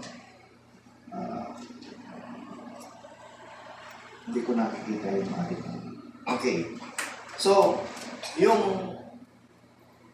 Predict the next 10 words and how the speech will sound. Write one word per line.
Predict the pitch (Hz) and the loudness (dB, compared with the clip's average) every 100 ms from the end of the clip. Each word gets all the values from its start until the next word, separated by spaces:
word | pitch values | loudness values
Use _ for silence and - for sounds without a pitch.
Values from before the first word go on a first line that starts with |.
| 170 | 6
yung | 190 196 190 - - - 269 - | 8 8 4 0 -6 -8 -8 6
growth | 160 240 - - | 10 10 10 4
series | - - - 180 165 - - - 123 | 0 2 8 10 10 8 4 2 0
na | 123 | 2
tinatawag, | 135 127 127 123 117 107 - | 4 4 6 4 4 2 0
Growth | - 160 170 175 175 - - | 8 10 10 8 4 -4 -4
in | 135 127 | 0 4
the | 127 | 4
Spirit | - - 156 139 135 - - - - - - - - | 4 0 2 4 4 2 -2 -10 -20 -20 -20 -12 2
Seminar, | 170 - 147 143 120 98 82 - | 4 6 4 4 4 2 -2 -4